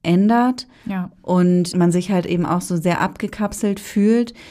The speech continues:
Speaker 1: Ich stell mir vor, dann ist, dass es dann besonders schwer fällt, auch wieder Vertrauen zu fassen.
Speaker 2: Ja.
Speaker 1: Und ich, ich kann mir vorstellen, dass das sich auch auf Beziehungen besonders krass auswirkt.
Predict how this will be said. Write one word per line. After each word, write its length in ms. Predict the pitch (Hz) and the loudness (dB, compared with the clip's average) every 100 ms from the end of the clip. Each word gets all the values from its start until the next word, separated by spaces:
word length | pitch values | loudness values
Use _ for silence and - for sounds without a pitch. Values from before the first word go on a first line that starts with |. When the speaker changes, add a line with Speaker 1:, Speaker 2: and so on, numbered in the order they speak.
| - - | -20 -12
Speaker 1:
Ich 160 | - 175 | -8 -2
stell 160 | 180 | 2
mir 140 | 185 190 | 2 0
vor, 240 | 214 202 | 2 2
dann 200 | 190 190 | 4 0
ist, 280 | 185 180 - | 0 -6 -4
dass 160 | 190 208 | -2 0
es 80 | 208 | 0
dann 220 | 196 208 | 2 4
besonders 440 | 220 196 214 208 - | 4 4 4 2 0
schwer 380 | 185 185 214 | 0 2 2
fällt, 300 | 240 233 214 | 2 0 0
auch 240 | - 190 190 | 0 -2 0
wieder 200 | 196 190 | 0 0
Vertrauen 640 | 190 190 - 208 220 180 | 0 -4 0 2 4 2
zu 160 | - 160 | -2 -6
fassen. 680 | - 160 160 165 156 165 - - - - - | -6 -4 -4 -2 -2 -2 -4 -6 -8 -10 -10
Speaker 2:
Ja. 160 | 202 180 | -8 -4
Speaker 1:
Und 200 | 180 - | -2 -2
ich, 280 | 175 - | -6 -8
ich 160 | - 180 | -6 -6
kann 140 | - | -2
mir 80 | 185 | -2
vorstellen, 300 | 190 196 190 | 0 0 0
dass 160 | 180 - | 0 0
das 200 | 196 233 | 0 0
sich 200 | 226 - | -4 -4
auch 100 | 180 | -4
auf 160 | 190 | -6
Beziehungen 760 | 185 190 - 208 202 180 104 170 | -6 -6 -2 0 0 -2 -6 -6
besonders 400 | 175 185 185 185 | -4 -2 -2 -4
krass 300 | - 196 - | -6 -6 -8
auswirkt. 720 | - 143 - 135 139 147 - | -8 -8 -8 -8 -8 -10 -20